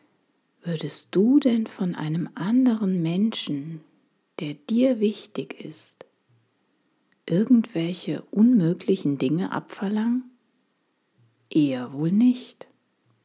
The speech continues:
Das gleiche Recht hast du auch. Du bist nicht dazu da, um den Erwartungen anderer gerecht zu werden. Fang erst mal an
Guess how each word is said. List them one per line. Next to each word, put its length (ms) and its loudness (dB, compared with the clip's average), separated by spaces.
Das 180 -8
gleiche 640 -2
Recht 380 -4
hast 260 -8
du 100 -2
auch. 480 -4
Du 100 0
bist 340 -4
nicht 280 -6
dazu 320 -8
da, 420 -10
um 180 -2
den 320 -6
Erwartungen 840 -8
anderer 520 -2
gerecht 480 -12
zu 160 -12
werden. 360 -14
Fang 360 -6
erst 480 -6
mal 280 0
an 440 -4